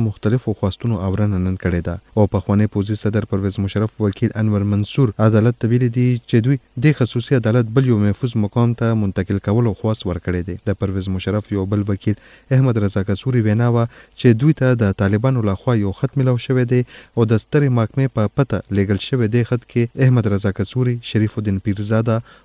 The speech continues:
او انور منصور ته طالبانو دړکه کړې ده او ویلي دي چې دوی د پرویز مشرف مقدمې نه ځان بیل کړي. دغه شان د پخوانی پوځي صدر یو بل وکیل رانا اجاز ویلي دي چې دوی ته داسې اطلاعات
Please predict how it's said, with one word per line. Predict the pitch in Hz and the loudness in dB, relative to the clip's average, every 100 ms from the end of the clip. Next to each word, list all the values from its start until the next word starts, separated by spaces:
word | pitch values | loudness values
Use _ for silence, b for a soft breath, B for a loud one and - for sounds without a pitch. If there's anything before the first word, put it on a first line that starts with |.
| - | 0
او | 104 - 110 | 0 2 0
انور | 110 107 110 | 0 0 0
منصور | 107 - 127 - | 0 0 -2 -2
ته | 92 - _ - | -8 -8 _ -2
طالبانو | 101 104 123 117 98 | 0 2 0 0 0
دړکه | 92 92 139 - | -2 -2 -2 -2
کړې | 131 123 | 0 0
ده | 127 110 | 0 -2
او | 107 | 0
ویلي | 123 131 123 | 0 0 0
دي | 131 127 | 0 -2
چې | - - 117 110 | -4 2 2 4
دوی | 156 135 | 4 4
د | 95 - | 2 0
پرویز | 101 104 107 | 0 0 0
مشرف | 104 113 120 107 | -2 -2 -2 -2
مقدمې | - 98 113 110 | -2 0 0 2
نه | 95 | 0
ځان | 98 95 | 0 0
بیل | 90 90 - | -2 -4 -4
کړي. | 87 87 98 | -8 -6 -2
دغه | 101 98 | -2 -2
شان | 101 101 B B - 110 | -4 -4 B B -2 0
د | 98 | 2
پخوانی | 101 - 104 110 | -2 -2 0 0
پوځي | - 104 113 - | -2 -4 -4 -4
صدر | 113 104 | -2 0
یو | 101 95 | -2 0
بل | 113 110 | 0 0
وکیل | 107 117 - 104 | -2 -2 -4 -2
رانا | 98 101 | 0 0
اجاز | 101 127 120 107 | 0 0 0 0
ویلي | 123 120 117 | 0 2 2
دي | 120 - | 0 -4
چې | - - - 120 113 | -16 -10 4 4 6
دوی | 156 139 | 2 2
ته | 104 98 | 0 2
داسې | 117 123 98 101 | 2 0 -2 -4
اطلاعات | - 120 120 | 0 0 0